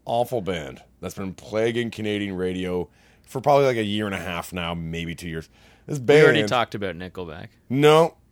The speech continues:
Speaker 1: no, no. Nickelback is, Nic-, Nickelback got drowned out by their own popularity. This band, I, I think they, <laughs> some of,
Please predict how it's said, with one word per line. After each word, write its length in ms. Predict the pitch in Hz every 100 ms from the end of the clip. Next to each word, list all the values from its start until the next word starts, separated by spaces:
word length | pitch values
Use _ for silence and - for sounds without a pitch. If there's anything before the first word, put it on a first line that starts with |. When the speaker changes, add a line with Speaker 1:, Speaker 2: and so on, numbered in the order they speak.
| _
Speaker 1:
no, 320 | 127 131 135
no. 140 | 131 196
Nickelback 320 | 226 202 156
is, 200 | 127 120
Nic-, 220 | 117 160
Nickelback 800 | 170 131 135 175 123 156 185 165
got 180 | 117 92
drowned 340 | 85 101 107 98
out 320 | 95 98 -
by 260 | 87 82 82
their 200 | 87 90
own 160 | 90
popularity. 720 | 87 85 80 80 76 87 101 - _ _ _ _ _
This 260 | - 131 196
band, 380 | 156 120 110 107
I, 200 | 82 82
I 40 | 98
think 220 | 117 -
they, 120 | - - - _ -
<laughs> 380 | - _ _ 139
some 180 | 160
of, 140 | 160